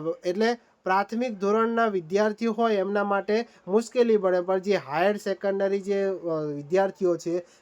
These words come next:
બેચલર્સ, બરાબર, બેચલર્સ હોય, પોસ્ટ ગ્રેજ્યુએટ હોય, તો એવા જે વિદ્યાર્થીઓ હોય,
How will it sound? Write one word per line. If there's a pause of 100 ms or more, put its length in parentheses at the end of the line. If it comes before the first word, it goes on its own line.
બેચલર્સ,
બરાબર, (260)
બેચલર્સ
હોય,
પોસ્ટ
ગ્રેજ્યુએટ
હોય, (240)
તો
એવા
જે
વિદ્યાર્થીઓ
હોય,